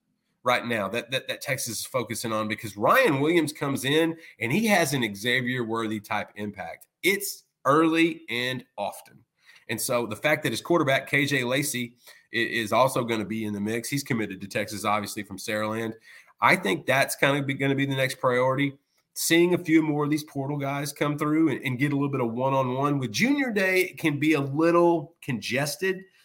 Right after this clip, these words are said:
You know, you, it, it's almost like a conveyor belt coming in and out of Sark's office, and you don't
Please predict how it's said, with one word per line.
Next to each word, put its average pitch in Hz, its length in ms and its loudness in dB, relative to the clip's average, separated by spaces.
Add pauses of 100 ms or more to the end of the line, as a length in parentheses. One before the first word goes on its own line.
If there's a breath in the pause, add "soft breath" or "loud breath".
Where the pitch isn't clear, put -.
(240 soft breath)
You 127 100 -4
know, 127 120 0
you, 127 220 0
it, 139 260 -2
it's 139 140 0
almost 170 320 6
like 151 160 0
a - 20 -20
conveyor 127 600 0
belt 95 420 -4
coming 117 280 -6
in 113 100 -2
and 110 100 -4
out 110 180 -2
of 98 160 -6
Sark's 117 340 -2
office, 131 480 -2 (300 loud breath)
and 135 100 2
you 139 100 4 (100)
don't 165 280 8